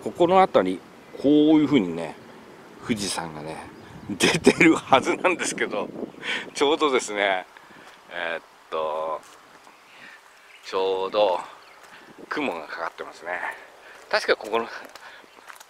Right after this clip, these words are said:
らへんだと思うんですけど、ここの下にね、ヘリポートがあるんですよね、ヘリポート。で、この辺はね、あの、自衛隊の基地とかもありましてね、富士山なんでね。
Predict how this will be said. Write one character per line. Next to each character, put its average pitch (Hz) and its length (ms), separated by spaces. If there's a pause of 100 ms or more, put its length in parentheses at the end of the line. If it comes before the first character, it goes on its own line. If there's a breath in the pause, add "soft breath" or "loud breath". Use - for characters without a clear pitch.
(520)
ら 113 120
へ 131 100
ん 127 40
だ 113 100
と 90 100
思 90 100
う 87 40
ん 85 40
で - 60
す - 60
け - 40
ど、 - 80 (400)
こ 196 80
こ 240 80
の 247 100
下 247 200
に 170 120
ね、 95 220
ヘ 147 80
リ 175 80
ポ - 160
ー - 60
ト 117 80
が 90 100
あ 80 60
る 76 80
ん 76 40
で 73 80
す - 120
よ 69 60
ね、 73 80 (200)
ヘ 92 80
リ 82 60
ポ - 160
ー - 100
ト。 - 80 (4000 loud breath)
で、 123 100
こ 202 220
の 220 120
辺 247 260
は 233 160
ね、 202 180
あ 139 120
の、 120 200
自 113 180
衛 240 140
隊 247 180
の 240 120
基 - 100
地 - 160
と - 80
か 107 100
も 90 140
あ 80 40
り 87 60
ま 90 140
し - 60
て 87 80
ね、 87 140
富 104 140
士 90 60
山 76 240
な 73 80
ん 101 60
で 110 100
ね。 92 160